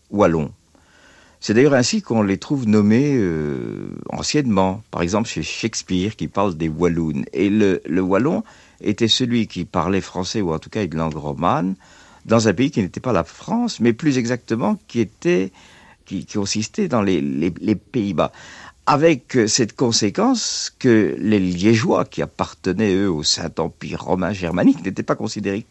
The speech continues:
comme wallons. Alors on est passé de cette acception purement linguistique de wallon, je rappelle donc qu'ils parlent français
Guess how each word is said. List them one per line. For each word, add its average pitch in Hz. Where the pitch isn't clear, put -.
comme 92
wallons. 69
Alors 160
on 175
est 170
passé 165
de 139
cette 117
acception 104
purement 98
linguistique 98
de -
wallon, 82
je 127
rappelle 107
donc 90
qu'ils 87
parlent 76
français 95